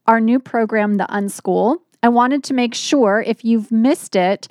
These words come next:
that you know about our free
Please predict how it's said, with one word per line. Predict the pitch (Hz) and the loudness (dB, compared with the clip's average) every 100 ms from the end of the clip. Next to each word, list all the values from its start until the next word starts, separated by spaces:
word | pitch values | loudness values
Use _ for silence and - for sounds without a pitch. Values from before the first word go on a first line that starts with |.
| - - - _ | -20 -20 -20 _
that | - 240 | 0 0
you | 233 247 | 0 0
know | 233 233 269 294 | 2 2 4 2
about | - 254 220 214 202 | 0 0 2 2 0
our | - 220 | 0 0
free | - - 220 233 240 247 240 247 | -2 -6 0 2 2 0 0 -2